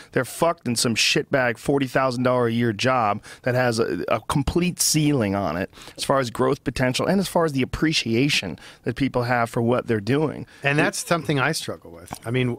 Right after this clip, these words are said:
Speaker 2: I pay over market in my world, and none of my people make what I honestly think they should. But if you look at the business model of it and all the ridiculous costs of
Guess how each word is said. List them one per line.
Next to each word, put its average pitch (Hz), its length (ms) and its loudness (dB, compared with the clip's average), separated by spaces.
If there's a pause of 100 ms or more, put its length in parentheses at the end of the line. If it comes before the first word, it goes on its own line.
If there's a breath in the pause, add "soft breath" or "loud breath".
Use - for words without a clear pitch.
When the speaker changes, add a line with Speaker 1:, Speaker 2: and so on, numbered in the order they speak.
Speaker 2:
I 156 200 0
pay 151 260 0
over 135 360 0
market 127 520 -2
in 135 160 -4
my 131 180 0
world, 143 380 0
and 127 200 -2
none 135 200 2
of 127 120 -4
my 120 200 0
people 117 400 -4
make 120 400 -2
what 117 180 0 (340)
I 123 240 0 (160)
honestly 123 440 -4
think 113 360 -10
they 110 140 -6
should. - 320 -4 (720 loud breath)
But 143 100 2
if 143 140 -2
you 147 80 2
look 156 220 0
at 147 100 -2
the 135 80 -2
business 156 480 0
model 123 380 2
of 120 100 0
it 123 100 2
and 127 160 0
all 135 140 2
the 151 120 0
ridiculous 139 800 -2 (720 loud breath)
costs 160 460 0
of 131 500 -2